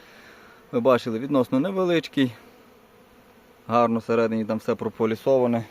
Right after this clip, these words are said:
Навіть якщо йдуть дощі, вони так прополісують, що О С Б не розбухає. М, все, вони гарненько, дружно заходять, хай собі, хай собі літають.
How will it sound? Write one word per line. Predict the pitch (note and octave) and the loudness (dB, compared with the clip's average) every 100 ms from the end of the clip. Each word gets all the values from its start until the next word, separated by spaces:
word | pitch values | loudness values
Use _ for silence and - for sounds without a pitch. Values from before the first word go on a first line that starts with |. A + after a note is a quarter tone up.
| - - | -16 -4
Навіть | A#2 A#2 A2+ | 0 0 -2
якщо | A2 - A2+ - B2 | -6 -2 -2 -4 -12
йдуть | A#2 A2 | -10 -8
дощі, | A2+ - B2 | -8 -6 -4
вони | A#2 A2 | -2 -2
так | A2+ | -4
прополісують, | A2 A2 A#2 A2+ A#2+ A2+ | -4 -6 -6 -6 -6 -8
що | - | -4
О | A2 A2 | -4 -4
С | G#2 | -6
Б | G2+ A2 | -8 -6
не | G#2 | -6
розбухає. | G2+ G2+ G2+ A2 G#2 G2+ - - - - - _ - - - - - - - - | -8 -12 -6 -2 0 -2 -14 -20 -20 -20 -20 _ -20 -20 -20 -20 -20 -20 -20 -10
М, | G#2+ G#2 | -6 -6
все, | - A2 | -4 -2
вони | G#2+ A2 | -2 -2
гарненько, | A#2 A2 G#2+ G#2 G#2 | 0 0 -2 -6 -8
дружно | A2 G#2+ G#2+ | -6 -4 -4
заходять, | G2+ G#2+ B2+ B2 A2 | -6 -4 -2 0 -2
хай | - G#2 | -4 -6
собі, | - G2+ G#2+ - - - - - - - - - | -8 -10 -10 -10 -20 -20 -20 -20 -20 -20 -20 -4
хай | A2+ A2 | -2 -2
собі | G#2+ G2+ | -6 -10
літають. | G#2 G#2+ G#2 G2+ G2 - - | -10 -4 0 0 -2 -12 -20